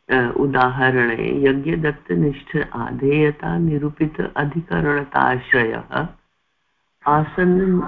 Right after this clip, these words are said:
आसन्निमित्यत्र आधारता आधेयतयोः निरूप्य निरूपकभावः यथा वर्तते तथा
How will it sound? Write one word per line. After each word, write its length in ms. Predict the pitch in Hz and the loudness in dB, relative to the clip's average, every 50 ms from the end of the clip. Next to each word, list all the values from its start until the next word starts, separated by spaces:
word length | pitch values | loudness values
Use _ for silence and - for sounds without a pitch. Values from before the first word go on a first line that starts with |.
| - - - | -4 -4 0
आसन्निमित्यत्र 2500 | 135 143 147 147 147 - - 165 165 165 165 165 165 165 170 170 - - _ _ _ _ _ _ _ _ _ _ _ _ _ _ 190 180 185 196 - - - - - _ - 208 196 196 202 - - | 0 0 0 -2 -4 -4 -2 0 2 4 4 4 4 4 2 0 -4 -10 _ _ _ _ _ _ _ _ _ _ _ _ _ _ -2 -2 -2 -2 -6 -10 -20 -20 -20 _ -2 0 2 2 2 2 2
आधारता 960 | 135 135 139 135 135 135 139 143 143 139 135 127 123 127 - 131 135 139 147 - | 2 2 2 0 -4 -6 -4 -4 -2 -2 -2 -2 -4 -4 -2 -2 0 0 0 -2
आधेयतयोः 1600 | - - - - - - 135 135 131 143 143 143 147 143 143 131 135 - - 127 123 123 120 123 139 151 147 147 170 196 208 - - - - - _ _ _ _ _ - - - - - - - - - - - - - - _ - | -4 -6 -8 -8 -6 -6 -6 -2 0 2 2 2 2 2 2 0 0 -2 -4 -4 -2 0 0 -2 -2 -6 -6 -6 -6 -6 -6 -8 -14 -20 -20 -20 _ _ _ _ _ -20 -20 -20 -20 -20 -20 -20 -20 -20 -20 -20 -20 -20 -8 _ 6
निरूप्य 500 | 165 160 160 170 175 - - - 226 220 | 6 6 6 6 2 0 -4 -8 -6 -2
निरूपकभावः 1300 | 208 208 170 160 160 151 151 - 156 - - 160 156 151 151 147 139 135 131 127 127 127 135 139 139 156 175 | 0 0 0 0 0 -2 -2 -4 -6 -4 -2 -2 -2 -2 -2 0 2 2 2 2 0 -2 -2 -2 -4 -4 -4
यथा 420 | 160 143 135 139 - 156 160 165 | -4 -4 -4 -4 -4 -2 -2 0
वर्तते 840 | 156 151 147 143 - - - 127 120 - - 117 117 - 190 226 - - _ - - _ _ _ _ _ _ _ _ _ _ - | 0 0 -2 -4 -4 -6 -8 -8 -8 -8 -6 -6 -4 -4 -6 -8 -10 -14 _ -20 -20 _ _ _ _ _ _ _ _ _ _ 0
तथा 600 | 143 139 - - 143 139 143 151 185 214 233 247 | 0 0 0 -2 0 0 0 0 0 -2 -6 -10